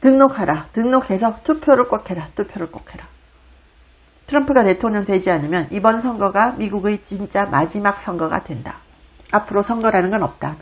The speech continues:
거죠. 여기 폴리마켓 보세요. 폴리마켓은 좌측으로 기울어져 있는 여론조사 하는데요. 그런데 여기 보면 이천이십사 년 어떻게 될 거냐? 트럼프가 이길 가능성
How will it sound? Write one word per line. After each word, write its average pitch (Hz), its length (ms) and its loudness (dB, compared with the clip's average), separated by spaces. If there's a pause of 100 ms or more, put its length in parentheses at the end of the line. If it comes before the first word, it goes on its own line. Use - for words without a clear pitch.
거죠. - 220 -16 (1200)
여기 196 240 -2
폴리마켓 302 760 4
보세요. 151 480 -4 (200)
폴리마켓은 233 880 2 (520)
좌측으로 202 560 0
기울어져 165 480 4
있는 151 360 -12 (220)
여론조사 151 440 -6
하는데요. 175 680 -6
그런데 233 400 -2 (920)
여기 214 240 -2
보면 202 240 0
이천이십사 240 600 2
년 220 180 4
어떻게 254 220 2
될 202 140 4
거냐? 175 480 2 (600)
트럼프가 311 380 4
이길 220 280 0
가능성 185 460 2